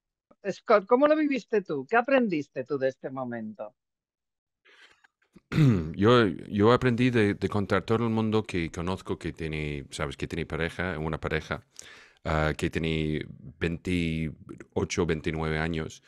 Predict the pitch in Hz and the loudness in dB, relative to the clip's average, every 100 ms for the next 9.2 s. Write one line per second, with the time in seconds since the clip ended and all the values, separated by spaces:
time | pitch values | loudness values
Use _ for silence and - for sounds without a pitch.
0 | - - _ - 80 - 87 85 - 85 | -20 -20 _ -4 -2 -2 -2 -2 -2 -2
1 | 90 92 80 76 - 73 73 76 - 98 | -2 -4 -4 -4 -4 -6 -4 -6 -6 -6
2 | - - 82 71 69 - 87 87 85 82 | -8 -8 -6 -4 -6 -6 -6 -6 -6 -6
3 | 78 78 85 78 71 69 78 71 85 71 | -6 -6 -6 -6 -8 -8 -6 -2 -2 -4
4 | 65 65 - _ _ _ - - 95 87 | -8 -10 -14 _ _ _ -12 -6 -4 -4
5 | 80 95 95 117 113 120 101 - - 90 | -4 -2 0 0 0 -4 -8 -12 -6 -4
6 | 82 95 101 107 - 90 82 76 - 85 | -2 -2 -2 -4 -6 -6 -6 -8 -6 -4
7 | 80 - 113 - 90 73 - - _ _ | -4 -4 -6 -4 -4 -6 -10 -18 _ _
8 | _ _ _ - - 90 98 104 101 - | _ _ _ -12 -4 -2 0 0 -2 -2
9 | 90 78 | -4 -4